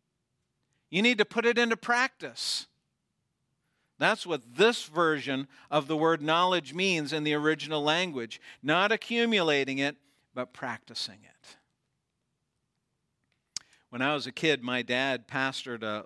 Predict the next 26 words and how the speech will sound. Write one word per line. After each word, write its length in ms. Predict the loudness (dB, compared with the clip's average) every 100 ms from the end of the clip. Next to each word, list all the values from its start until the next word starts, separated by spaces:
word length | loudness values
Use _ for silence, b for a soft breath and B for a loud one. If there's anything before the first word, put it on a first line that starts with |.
| -12
a 100 | -14
little 340 | -10 -8 -8
small 400 | -6 -2 0 0
church 400 | -2 -2 -2 -4
in 100 | -10
central 400 | -8 -8 -8 -8
Maine, 380 | -6 -4 -4 -6 B B B
just 240 | -10 -8 -4
about 320 | -2 -2 -4 _ _ -12
two 160 | -6 -4
and 100 | -2
a 20 |
half 280 | -2 -2 -2
hours 400 | -2 -2 -6 -6
north 340 | -4 -4 -6
of 120 | -10
here. 340 | -4 -2 -2 -8 b b b b b -6
And, 380 | -2 -2 0
uh, 220 | 0 0 -2
it 160 | -2 -2
was, 300 | -2 -6 -10
like, 300 | -6 -6 -6 -14
a 60 |
really 360 | -2 0 0 -2
tiny 380 | -4 -6 -6 -10
church. 560 | -10 -10 -10 -12 -12